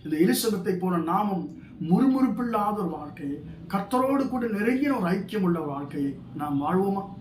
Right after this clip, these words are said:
கர்த்தர் சித்தமானால் நாளைக்கு, நாளைய தினத்துல இந்த எலிசபெத்தினுடைய தீர்க்க தரிசனத்தை குறித்து நாம் தியானிக்கலாம். ஜெபிப்போம். இரக்கமுள்ள தகப்பனே, உம்மை நன்றியோடு துதிக்கிறோம், ஸ்தோத்திரிக்கிறோம் ஐயா.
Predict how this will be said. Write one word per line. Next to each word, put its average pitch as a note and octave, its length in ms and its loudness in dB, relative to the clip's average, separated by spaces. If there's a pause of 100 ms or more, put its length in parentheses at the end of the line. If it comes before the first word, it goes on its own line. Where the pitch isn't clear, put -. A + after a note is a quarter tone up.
(240)
கர்த்தர் C4 380 2
சித்தமானால் G3 460 0
நாளைக்கு, G3+ 800 4 (340)
நாளைய B3 420 4
தினத்துல F3 380 -2 (260)
இந்த G#3 160 2
எலிசபெத்தினுடைய A3+ 760 2
தீர்க்க E4+ 280 2
தரிசனத்தை F3+ 500 0
குறித்து E3 420 -2 (100)
நாம் D3+ 180 -4
தியானிக்கலாம். - 600 -8
ஜெபிப்போம். C#4+ 400 2 (400)
இரக்கமுள்ள C4+ 420 2
தகப்பனே, G#3+ 420 -2
உம்மை C4+ 160 4
நன்றியோடு G3 380 2
துதிக்கிறோம், F3+ 420 0 (120)
ஸ்தோத்திரிக்கிறோம் C#3+ 500 -8
ஐயா. - 180 -14